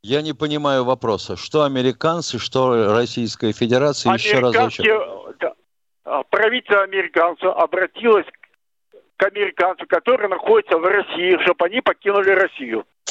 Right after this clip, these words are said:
Speaker 1: Да. Американское правительство, как правило, такие обращения делает, когда планирует, что на этой территории, где могут находиться американцы, хотя бы теоретически,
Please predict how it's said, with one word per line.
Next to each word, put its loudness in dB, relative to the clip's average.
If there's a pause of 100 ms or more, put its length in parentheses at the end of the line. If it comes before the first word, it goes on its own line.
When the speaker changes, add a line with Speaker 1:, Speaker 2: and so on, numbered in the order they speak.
(140)
Speaker 1:
Да. 0 (280)
Американское 0
правительство, -2
как -2
правило, 2
такие -2 (520)
обращения 0
делает, 2
когда -2
планирует, 0
что -2
на 0
этой 0
территории, 0
где 0
могут 0
находиться -2
американцы, -2
хотя 0
бы -4
теоретически, -4